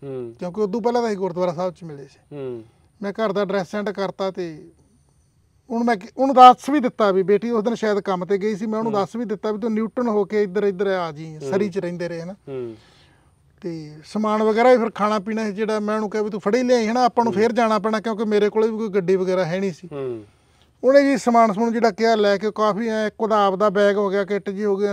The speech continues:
Speaker 2: ਸਮਾਨ ਸਮੂਨ ਜਿਹਾ ਚੱਕਿਆ ਆਇਆ ਤੇ ਮੈਂ ਆਖਿਆ ਵੀ ਮੈਂ ਕੰਮ ਤੋਂ ਆ ਗਿਆ ਵੀ ਮੈਂ ਨਹਾ ਨੂੰ ਲੈਣਾ ਤੇ ਚਾਬੀ ਮੈਂ ਬਾਹਰ ਰੱਖਤੀ ਇੱਕ।
Speaker 1: ਹੂੰ।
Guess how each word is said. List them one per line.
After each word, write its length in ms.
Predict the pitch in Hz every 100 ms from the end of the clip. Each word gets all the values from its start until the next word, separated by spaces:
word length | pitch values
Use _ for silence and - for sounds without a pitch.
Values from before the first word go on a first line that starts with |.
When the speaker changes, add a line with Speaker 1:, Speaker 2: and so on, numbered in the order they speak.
| 170
Speaker 2:
ਸਮਾਨ 240 | 202 196
ਸਮੂਨ 220 | 180 202
ਜਿਹਾ 120 | 196 196
ਚੱਕਿਆ 380 | 196 - 196
ਆਇਆ 140 | 196 196
ਤੇ 100 | 208
ਮੈਂ 500 | 196 190 190 208 220
ਆਖਿਆ 220 | - 220
ਵੀ 120 | 226
ਮੈਂ 200 | 233 220
ਕੰਮ 240 | 208 196 190
ਤੋਂ 180 | 226
ਆ 120 | 220 196
ਗਿਆ 200 | 214 240
ਵੀ 120 | 240
ਮੈਂ 400 | 214 202 202 185 _ _ _ _ _ 214
ਨਹਾ 240 | 226 214
ਨੂੰ 160 | 220 254
ਲੈਣਾ 260 | 233 233
ਤੇ 180 | 226 240 196 _
ਚਾਬੀ 340 | - 220 175 247
ਮੈਂ 160 | 254
ਬਾਹਰ 220 | 214 202 208
ਰੱਖਤੀ 380 | 214 - 190
ਇੱਕ। 180 | 180 -
Speaker 1:
ਹੂੰ। 540 | - _ 135 139 123